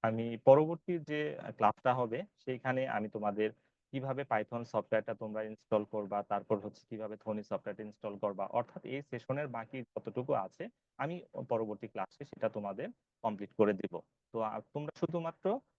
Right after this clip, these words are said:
আহ, আজকে আমি তোমাদের এতটুকু আরেকটু দেখাচ্ছি যে তোমরা কিভাবে একটা, আহ, Python সফটওয়্যারটা, আহ, ডাউনলোড করতে পারো এবং Thony সফটওয়্যারটা ডাউনলোড করতে পারো এবং ইনস্টল প্রসেসটা আমি পরবর্তী ক্লাসে তোমাদের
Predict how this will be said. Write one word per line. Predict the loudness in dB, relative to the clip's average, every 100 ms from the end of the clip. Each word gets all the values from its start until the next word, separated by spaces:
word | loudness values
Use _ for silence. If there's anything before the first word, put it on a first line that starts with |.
| _
আহ, | 0 4 4 4
আজকে | 0 -2 -2 2
আমি | 2 2
তোমাদের | 0 0 0 -4
এতটুকু | -4 -4 -6 0
আরেকটু | 2 2 0 -2
দেখাচ্ছি | 0 0 -4 _ -6
যে | -6
তোমরা | -4 -6 -6
কিভাবে | -4 -4 -2 -2 -2
একটা, | -6 -6 2 2 2 _ _
আহ, | 2 4 6
Python | 6 6 0 -4
সফটওয়্যারটা, | -6 -6 -4 -4 2 4 4 0 _ -2
আহ, | 0
ডাউনলোড | 6 8 8 4 2
করতে | 2 2
পারো | 0 2 2
এবং | 2 0 -4
Thony | -4 -4
সফটওয়্যারটা | -6 -6 -6 -2 2
ডাউনলোড | 4 4 2
করতে | 0 -2 0
পারো | 0 0 -2 _ _ 4
এবং | 4 4 0
ইনস্টল | -4 4 4 6
প্রসেসটা | 4 2 -2 0 2
আমি | 4 6
পরবর্তী | 8 10 8 2 2
ক্লাসে | 2 2 _ -2
তোমাদের | -2 2 2